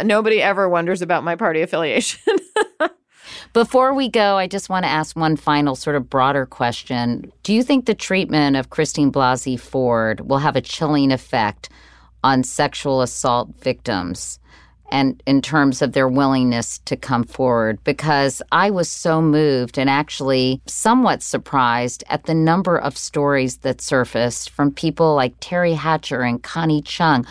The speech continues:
Speaker 2: all these well-known people, and of course, people who are not well-known.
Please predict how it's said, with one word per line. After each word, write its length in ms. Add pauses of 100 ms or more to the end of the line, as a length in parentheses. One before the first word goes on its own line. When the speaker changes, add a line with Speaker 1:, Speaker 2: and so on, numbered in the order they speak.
(360)
Speaker 2:
all 180
these 300
well-known 640
people, 320
and 80
of 100
course, 440
people 320
who 160
are 120
not 340
well-known. 720